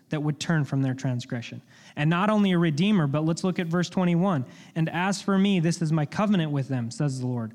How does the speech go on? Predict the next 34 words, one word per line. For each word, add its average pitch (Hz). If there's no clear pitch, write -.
"My 143
spirit 202
that 156
is 151
upon 175
you 147
and 151
my 151
words 165
that 170
I've 151
put 175
in 160
your 151
mouth 151
shall 156
not 175
depart -
of 143
your 139
mouth 117
or 151
out 180
of 202
the 180
mouth 180
of 170
your 180
offspring 165
or 143
out 165
of 180
the 170
mouth 151